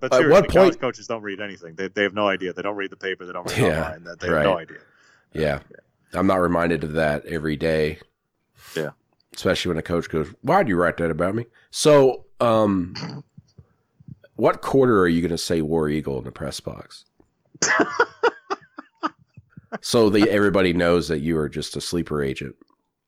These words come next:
Speaker 1: Ah, yes. That, that, that, boy, if that's gonna be the code, man, that's, uh, that's not really, uh, too subliminal or nothing. Um,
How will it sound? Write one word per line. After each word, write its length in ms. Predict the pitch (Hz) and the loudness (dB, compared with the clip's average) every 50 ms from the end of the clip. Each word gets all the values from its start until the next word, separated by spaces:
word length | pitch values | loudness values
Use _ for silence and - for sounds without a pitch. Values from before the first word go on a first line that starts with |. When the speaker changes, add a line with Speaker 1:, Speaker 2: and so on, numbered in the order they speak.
| _ _ _ - 113 | _ _ _ -6 -2
Speaker 1:
Ah, 340 | 113 113 113 104 92 - _ _ _ _ | 0 0 0 -2 -4 -10 _ _ _ _
yes. 380 | - 95 87 78 - - - _ _ _ - - | -16 -14 -14 -14 -18 -20 -20 _ _ _ -10 -4
That, 200 | 104 107 110 98 | -4 -4 -2 0
that, 180 | 123 123 - - | -2 -2 -2 0
that, 220 | 127 127 143 139 _ _ _ - 98 95 98 104 92 | 0 0 0 0 _ _ _ -20 -20 -20 -20 -14 -8
boy, 260 | 117 120 123 117 104 98 | -4 -2 -2 -2 -2 -4
if 100 | 92 - | -8 -6
that's 220 | - 117 127 123 - | -4 -4 -4 -4 -6
gonna 160 | - 120 110 | -10 -8 -6
be 100 | 104 104 | -6 -8
the 80 | - - | -8 -8
code, 380 | - - 117 113 101 90 80 | -4 -2 -2 -2 -2 -4 -8
man, 260 | 85 101 101 98 90 87 | -12 -12 -10 -10 -10 -10
that's, 280 | 95 95 - - 87 | -10 -10 -10 -12 -12
uh, 160 | 80 78 76 - _ _ _ _ - - - _ _ _ - | -12 -12 -14 -16 _ _ _ _ -20 -20 -20 _ _ _ -20
that's 180 | 95 92 - - | -14 -10 -4 0
not 140 | 110 104 | 0 2
really, 380 | 98 104 101 98 90 87 87 87 | 2 2 2 2 2 2 0 -2
uh, 240 | 87 87 85 82 78 - - | -2 -2 -4 -6 -8 -12 -8
too 100 | - 87 | -6 -6
subliminal 500 | - - 82 73 101 120 120 101 85 76 73 | -6 -6 -4 0 0 0 0 0 -4 -6 -10
or 60 | 73 | -12
nothing. 320 | 76 76 73 - - 69 - _ _ - - | -10 -10 -10 -10 -14 -16 -16 _ _ -18 -12
Um, 500 | 65 71 76 73 73 73 73 71 73 | -8 -6 -6 -4 -4 -4 -6 -8 -12